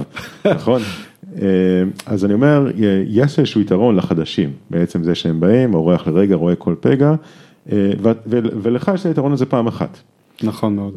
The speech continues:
Speaker 1: ואולי האתגר שאורי מנסה ל-, ל-, להציג זה איך אתה שומר על הפרשנס הזה, איך, איך אתה מוודא שאתה לא נקלע ל-, ל-, אה, פרדוקס הזה של אלה שנמצאים שם, ובשבילם כבר הכל אינטואיטיבי גם ככה,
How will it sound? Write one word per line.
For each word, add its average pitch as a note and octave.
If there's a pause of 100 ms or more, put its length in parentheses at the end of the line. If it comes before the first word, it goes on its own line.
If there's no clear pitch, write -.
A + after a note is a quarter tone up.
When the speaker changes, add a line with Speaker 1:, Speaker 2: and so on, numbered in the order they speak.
(120)
Speaker 1:
ואולי F#2+
האתגר A#2+
שאורי A#2+
מנסה A#2+
ל-, B2+
ל-, A#2+
להציג E3+
זה A2+
איך A#2+
אתה A2+
שומר G#2
על F2
הפרשנס E2
הזה, C#2+
איך, G2+ (120)
איך A2
אתה A#2+ (600)
מוודא F#2
שאתה E2+
לא F#2+
נקלע F2+
ל-, D#2+
ל-, F2
אה, D#2+ (100)
פרדוקס F2
הזה E2+
של D#2+ (380)
אלה F2+
שנמצאים F2+
שם, G#2+
ובשבילם E2
כבר D#2
הכל E2+
אינטואיטיבי D#2+
גם D#2
ככה, D#2